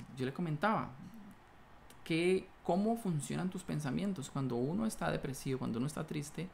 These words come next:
la mente no piensa en el frenesí de la alegría, no piensa, incluso piensa muy lento. Una idea la piensa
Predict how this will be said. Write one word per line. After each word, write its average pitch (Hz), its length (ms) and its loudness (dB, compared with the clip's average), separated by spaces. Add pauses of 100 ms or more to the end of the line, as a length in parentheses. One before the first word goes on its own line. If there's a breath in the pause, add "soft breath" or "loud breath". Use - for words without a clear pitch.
(640 loud breath)
la 135 100 0
mente 131 260 2
no 156 200 2
piensa 185 320 2
en 160 100 2
el 131 100 2
frenesí 123 480 0
de 196 60 2
la 180 60 2
alegría, 131 400 0
no 127 140 -2
piensa, 143 440 -2
incluso 143 360 -2
piensa 160 300 -2
muy 180 240 2
lento. 190 420 0 (240)
Una 175 320 2
idea 156 340 2
la 151 120 0
piensa 151 440 -2